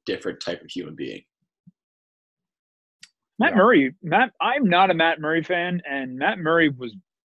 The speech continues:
Speaker 2: good last night. And I even have to admit that. But I'm the type of guy, every time they come over the top of the circle, I'm like, I'm holding my breath because I think he's gonna get scored on.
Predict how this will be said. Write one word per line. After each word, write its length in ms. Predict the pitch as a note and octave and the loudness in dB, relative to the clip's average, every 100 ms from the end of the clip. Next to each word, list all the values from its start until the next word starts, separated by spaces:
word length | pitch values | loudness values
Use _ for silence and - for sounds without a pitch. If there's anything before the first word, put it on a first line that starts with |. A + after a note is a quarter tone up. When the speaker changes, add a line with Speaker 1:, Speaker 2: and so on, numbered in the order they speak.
| - | -2
Speaker 2:
good 200 | D#3 E3+ | 2 2
last 300 | A2+ - - | 0 -6 -14
night. 180 | - - _ _ _ _ _ _ _ _ _ _ | -20 -20 _ _ _ _ _ _ _ _ _ _
And 140 | A2 | -6
I 140 | C3 E3+ | 0 4
even 200 | C#3+ B2 | 2 2
have 160 | A#2+ G#2+ | -6 -6
to 80 | |
admit 240 | A2+ A2 F#2+ | -10 -10 -8
that. 220 | G2+ G2 - | -8 -8 0
But 100 | C#3 | 2
I'm 160 | F#3+ G3 | 4 4
the 80 | F#3 | 4
type 200 | F#3 D#3+ | 4 4
of 80 | |
guy, 180 | D3+ D3 - | 2 0 -2
every 220 | D#3 E3+ | -4 -4
time 260 | E3 E3 E3 | -2 -2 -2
they 100 | D#3 | -4
come 180 | - D3 | -4 -6
over 200 | C#3+ C#3+ | -6 -6
the 80 | B2 | -4
top 220 | C#3+ C#3+ | -4 -4
of 60 | |
the 80 | C3+ | -8
circle, 480 | - C3+ C3+ G3 G3 | -12 -10 -2 0 0
I'm 200 | C3 C#3+ | 0 -4
like, 320 | B2+ B2 - _ _ _ _ _ _ - - - | -4 -4 -8 _ _ _ _ _ _ -20 -20 -12
I'm 120 | C3+ B2+ | -12 -2
holding 240 | D#3 D3 | -2 0
my 100 | C#3+ | -2
breath 280 | A#2+ C3 C3 - | -2 -2 -2 -6
because 240 | B2+ B2+ | -10 -6
I 60 | A#2 | -6
think 160 | B2 | -6
he's 100 | A2+ | -8
gonna 140 | A2+ A2 | -8 -6
get 100 | G2+ | -6
scored 220 | - F2 | -6 -8
on. 80 | D#2+ | -10